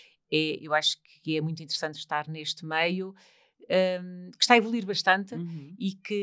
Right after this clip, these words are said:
Speaker 1: e que mexe com aquilo que são as vidas do, do nosso dia-a-dia, não é? Mexe, mexe com, com o nosso dia-a-dia até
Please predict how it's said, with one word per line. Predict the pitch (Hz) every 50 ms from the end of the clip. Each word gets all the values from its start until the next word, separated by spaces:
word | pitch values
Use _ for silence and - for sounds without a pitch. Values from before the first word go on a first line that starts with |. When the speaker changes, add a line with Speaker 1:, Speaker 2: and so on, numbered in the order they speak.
| 202 202 - -
Speaker 1:
e | 185
que | - - 202
mexe | 208 214 214 208 -
com | - 226
aquilo | 208 - 226 220
que | -
são | - 233 226
as | 214 190
vidas | 214 226 220 196 214 208 208
do, | 220 214
do | 190 220 233
nosso | 226 233 240 - -
dia-a-dia, | 254 240 254 269 262 254 269 277
não | 226 185
é? | 170 180 196
Mexe, | 190 175 170 160 160 - - - -
mexe | 170 170 180 170 170 - - - 196
com, | 196 190 - 196 196 196 196 202 202 208 214 196 196
com | - 202 196
o |
nosso | 202 196 202 196 - -
dia-a-dia | 220 202 196 202 190 180 208 214 214 208
até | - - 220 208 220 226